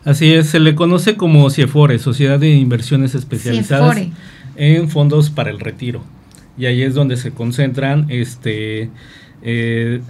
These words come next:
Speaker 1: se agrupan dependiendo de la edad los trabajadores y se invierte, eh, con esper-,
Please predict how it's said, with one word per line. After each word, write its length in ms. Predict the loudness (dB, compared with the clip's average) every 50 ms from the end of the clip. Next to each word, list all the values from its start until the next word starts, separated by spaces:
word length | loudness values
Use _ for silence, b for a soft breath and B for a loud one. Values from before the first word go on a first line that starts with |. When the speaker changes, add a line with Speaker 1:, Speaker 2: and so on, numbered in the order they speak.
| -18 -20 -18 -18
Speaker 1:
se 160 | -4 0 2
agrupan 540 | 2 4 2 2 2 2 2 2 0 0 0
dependiendo 400 | 0 0 0 0 0 2 2 2
de 80 | 2 2
la 100 | 0 0
edad 240 | 0 0 -2 0 0
los 160 | -2 -2 -2
trabajadores 680 | -2 -2 -2 -2 -4 -4 -4 -2 0 2 2 0 0 0
y 60 | -4
se 100 | -6 -4
invierte, 720 | -4 -2 -2 -2 -2 -2 -4 -4 -4 -2 0 0 0 0 -2
eh, 180 | -4 -4 -4 -4
con 180 | -4 -4 -4 -4
esper-, 340 | -4 -6 -6 -8 -8 -8